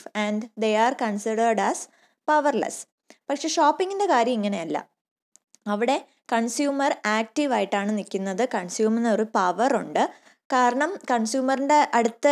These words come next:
എത്തുന്ന എല്ലാ പ്രോഡക്റ്റും സർവീസും അംഗീകരിക്കണം, അക്സെപ്റ്റ് ചെയ്യണം എന്നുള്ള യാതൊരു നിബന്ധനയില്ല. വളരെ സബ്ജക്റ്റീവാണ് അവിടെ കാര്യം. നമുക്ക് ഇഷ്ടപ്പെടുന്ന പ്രോഡക്ട്സ്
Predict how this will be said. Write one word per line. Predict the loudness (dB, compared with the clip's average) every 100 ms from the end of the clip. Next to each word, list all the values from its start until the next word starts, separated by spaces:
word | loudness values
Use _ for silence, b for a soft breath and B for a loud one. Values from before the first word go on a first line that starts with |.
| 2
എത്തുന്ന | 0 2 2
എല്ലാ | 4 4 4
പ്രോഡക്റ്റും | 4 2 0 -2 0
സർവീസും | 2 2 2 0 -2 -4 -8 b b -2
അംഗീകരിക്കണം, | 2 4 4 4 4 2 2 2
അക്സെപ്റ്റ് | 2 0 2 4
ചെയ്യണം | 4 2
എന്നുള്ള | 2 2 4 2 0 _ 0
യാതൊരു | 4 4 6 6
നിബന്ധനയില്ല. | 6 4 2 2 2 2 0 -2 -4 _ B B B _ _ _ _ -4
വളരെ | 2 2 4 2
സബ്ജക്റ്റീവാണ് | 2 0 -2 0 2 2 0
അവിടെ | 0 0
കാര്യം. | -2 -4 -8 -8 b -6
നമുക്ക് | -2 -2 0
ഇഷ്ടപ്പെടുന്ന | -2 0 2 2 2 2
പ്രോഡക്ട്സ് | 2 2 0 0